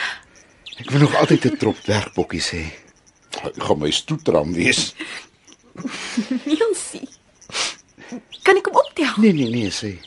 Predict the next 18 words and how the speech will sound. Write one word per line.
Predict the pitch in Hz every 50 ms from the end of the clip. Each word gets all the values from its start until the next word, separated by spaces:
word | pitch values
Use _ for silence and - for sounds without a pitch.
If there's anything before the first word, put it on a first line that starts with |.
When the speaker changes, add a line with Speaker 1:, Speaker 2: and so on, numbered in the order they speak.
| - -
Speaker 1:
voorpoot | - - - 123 - - 104 90 -
het | 98 -
seer | - - 104 95 85
gekry. | - - - - - 98 95 - - - - - - - -
Laat | - 117 -
hom | 113 110
liewer | 101 101 92 92
lê. | 85 76 - 62 60 - - - - -
Speaker 2:
Sies | - - - - - - - - - - - -
tog. | - - - - - - - - - 339 - - - - - - - - _ _ _ _
Speaker 1:
Het | - -
hom | 101 110
eergister | - - 117 101 - - - - - 92
op | 92 -
'n | 98 -
plaas | - 104 98 90 87 85 -
gaan | - 104 90
haal. | 80 71 71 71